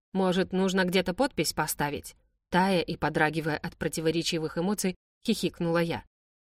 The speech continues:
Но в следующее мгновение стало не до смеха. Ахнув, я вжалась лбом в грудь мужчины.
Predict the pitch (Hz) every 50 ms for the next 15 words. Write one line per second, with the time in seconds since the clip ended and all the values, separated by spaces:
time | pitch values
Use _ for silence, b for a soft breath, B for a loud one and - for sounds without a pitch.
0 | _ _ _ - 214 220 214 185 - - - 214 226 220 165 156 - - - 175
1 | 160 160 160 185 185 180 170 202 233 233 202 175 160 - - - - 196 190 190
2 | 190 180 180 175 170 190 190 202 202 175 196 180 - - 185 156 - - - -
3 | _ _ _ _ _ - 220 226 214 - - 196 185 - - 170 180 190 180 170
4 | 180 165 175 214 202 185 160 - - 170 160 160 160 196 214 220 - - 185 180
5 | 175 180 170 165 156 - - 165 156 - - - 151 147 156 -